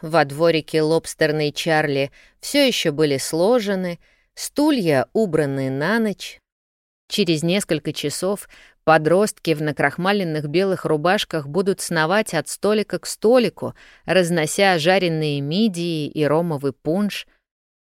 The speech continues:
Бухту заполонят туристы с колясками и фургонами, доверху нагруженными пляжным скарбом.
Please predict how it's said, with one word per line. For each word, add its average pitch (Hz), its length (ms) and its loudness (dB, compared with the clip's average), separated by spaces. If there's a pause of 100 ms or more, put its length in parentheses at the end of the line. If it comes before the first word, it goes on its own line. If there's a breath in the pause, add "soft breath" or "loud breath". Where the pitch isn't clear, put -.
(120)
Бухту 170 380 0
заполонят 160 680 0
туристы 156 520 0
с - 100 -8
колясками 151 680 0
и 143 60 -4
фургонами, 156 800 -2 (280 soft breath)
доверху 175 600 2
нагруженными 160 800 0
пляжным 151 540 0
скарбом. 143 640 -2